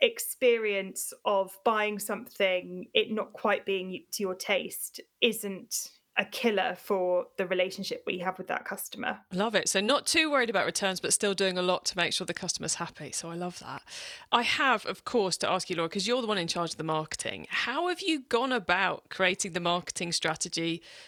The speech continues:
Speaker 2: to grow a business this fast?
Speaker 1: Well, I think saying strategy is probably,
Speaker 2: <laughs>
Speaker 1: um, slightly grand for the, for the early days. So, I mean, I suppose when we first started out, it really was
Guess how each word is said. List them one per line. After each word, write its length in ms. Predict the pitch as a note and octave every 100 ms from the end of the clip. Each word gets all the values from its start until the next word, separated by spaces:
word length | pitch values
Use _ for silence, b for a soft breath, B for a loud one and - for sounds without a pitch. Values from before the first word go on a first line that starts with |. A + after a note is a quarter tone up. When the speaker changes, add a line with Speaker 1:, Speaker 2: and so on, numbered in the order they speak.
| B
Speaker 2:
to 120 | -
grow 540 | F3 F#3 F#3 F#3+ G3 F#3+ -
a 60 |
business 500 | E3 E3+ E3 E3 D#3
this 260 | - D#3 -
fast? 680 | - D#3 - F3 - - - -
Speaker 1:
Well, 240 | B3+ G#3
I 80 | G#3+
think 220 | C4 A#3
saying 300 | - B3 G#3+
strategy 760 | - - - B3+ - - A3 G#3
is 160 | G3 -
probably, 1000 | - C#4+ D#4+ D#4 C#4 A#3+ A#3 A3 G#3 G#3
Speaker 2:
<laughs> 140 | -
Speaker 1:
um, 220 | G#3 G3+
slightly 580 | G3+ - C#4+ C#4+ C4 A#3
grand 400 | A#3 B3+ A#3 A3+
for 180 | - A3+
the, 220 | G#3 G#3+ -
for 100 | B3+
the 140 | A#3
early 240 | A#3 A3+ G#3+
days. 340 | G#3 C2+ -
So, 220 | B3 A#3
I 100 | -
mean, 160 | G#3 B3+
I 40 |
suppose 400 | C4 - D#4 C4 A#3+
when 160 | C4+
we 80 | C4
first 340 | A#3+ C#4+ C#4
started 360 | C#4 B3 G#3+ F#3+
out, 280 | G3+ F#3+ -
it 120 | A3 G#3
really 320 | G3+ A#3 G#3+
was 360 | F#3+ G3 F#3+